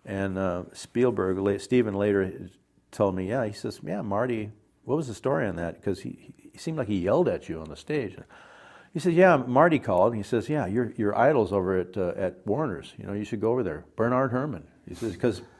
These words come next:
Steven, now we were talking to him, when he was nine years old, he was a clarinet player, but he also,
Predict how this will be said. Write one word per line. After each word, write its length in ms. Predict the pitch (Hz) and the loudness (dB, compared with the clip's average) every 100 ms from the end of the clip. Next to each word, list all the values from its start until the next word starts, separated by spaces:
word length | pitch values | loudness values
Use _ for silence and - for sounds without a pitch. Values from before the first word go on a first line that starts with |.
| _ - | _ -20
Steven, 440 | - 180 175 92 | 2 2 2 -2
now 120 | 92 | -4
we 100 | 98 | -4
were 80 | 98 | 2
talking 240 | 117 104 98 | 2 2 -2
to 60 | |
him, 80 | 98 - - - _ _ _ | -6 -10 -20 -20 _ _ _
when 160 | - 120 | -2 0
he 140 | 139 147 | 4 4
was 160 | 113 | 4
nine 240 | 117 123 117 | 2 0 0
years 160 | 107 | 2
old, 140 | 143 139 | 4 4
he 80 | |
was 100 | 160 | 2
a 60 | - | 2
clarinet 420 | 139 123 123 - | 0 2 0 0
player, 240 | 120 117 110 | 2 2 2
but 140 | 107 | 2
he 40 | |
also, 540 | 113 127 - 127 120 | 2 2 0 0 -2